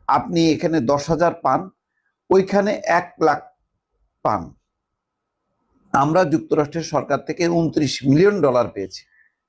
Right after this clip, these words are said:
বাংলাদেশকে দেওয়ার জন্য। ওই সংস্থায় মাত্র দুজন কাজ করেন। আমি মনে করি তারা খুব খুশি, তারা খুবই ধনী। কয়েকদিন পর মহান ব্যক্তি হওয়ার জন্য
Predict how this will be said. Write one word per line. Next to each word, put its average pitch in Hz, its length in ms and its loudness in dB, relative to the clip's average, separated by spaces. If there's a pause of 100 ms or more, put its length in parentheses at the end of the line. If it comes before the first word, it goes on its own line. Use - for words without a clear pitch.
(480)
বাংলাদেশকে 135 460 0
দেওয়ার 110 260 0
জন্য। - 200 -10 (800)
ওই 180 140 4
সংস্থায় 185 440 0
মাত্র 160 280 0
দুজন 151 460 2 (120)
কাজ 131 220 -2
করেন। 92 260 -8 (840)
আমি 180 220 2
মনে 185 260 2
করি 180 240 2
তারা 156 220 0
খুব 226 360 -2
খুশি, - 340 -8 (340)
তারা 151 180 2
খুবই 196 380 -2
ধনী। 110 320 -2 (640)
কয়েকদিন 165 400 2
পর 170 240 0
মহান 160 440 0
ব্যক্তি 156 420 -4
হওয়ার 156 280 2
জন্য 147 440 -2